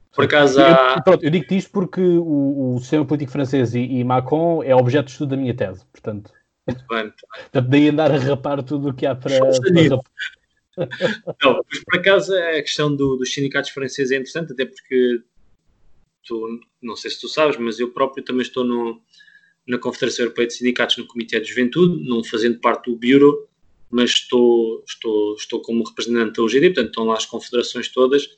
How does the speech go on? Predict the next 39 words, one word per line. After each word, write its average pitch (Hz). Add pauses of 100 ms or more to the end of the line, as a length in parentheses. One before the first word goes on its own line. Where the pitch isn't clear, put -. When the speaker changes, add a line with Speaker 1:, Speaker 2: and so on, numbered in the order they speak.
(360)
Speaker 1:
e 123
tenho 143
boas 147
relações 143
com 127
alguns 123
colegas 120
nossos 120
franceses, 143 (480)
eh, 107 (720)
bem, 113
com 120
aqueles 123
que -
eu 120
conheço, 120
que - (160)
tenho, 127
que -
tenho 120
boas 117
relações 117
com 113
todos, 156 (560)
e 139
um 160
deles, 170
por 151
acaso, 151
é 151
maquinista, 147 (600)
eh, 110 (180)
e, 147
portanto, 139
sei 143
que 151
ele 147
passou 143
algum, 117